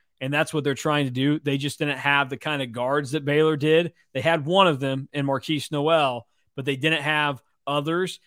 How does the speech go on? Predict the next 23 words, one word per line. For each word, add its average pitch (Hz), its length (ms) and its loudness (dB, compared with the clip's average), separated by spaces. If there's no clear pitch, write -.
This 170 240 0
would 175 120 -2
be 151 160 0
a 139 60 -2
start 170 400 2
of, 139 200 0
you 135 140 -6
get 156 160 0
a 147 80 -2
guy 147 220 0
like 135 200 -4
L 147 140 -2
J 127 180 -10
Cryer 147 540 0
in 123 240 -8
that 139 180 -4
can 120 140 -10
score. 165 720 2
But 151 80 -2
in 151 80 0
addition 170 320 0
to 165 40 0
that, 160 180 0